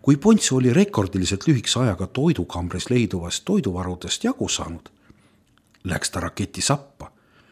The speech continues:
ja püüdis laos seisvaid seemneid närida. Paraku ei olnud seemned sugugi maitsvad.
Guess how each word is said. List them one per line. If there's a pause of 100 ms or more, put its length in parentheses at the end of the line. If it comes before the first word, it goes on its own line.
(380)
ja
püüdis
laos
seisvaid
seemneid
närida. (1500)
Paraku
ei
olnud
seemned
sugugi
maitsvad.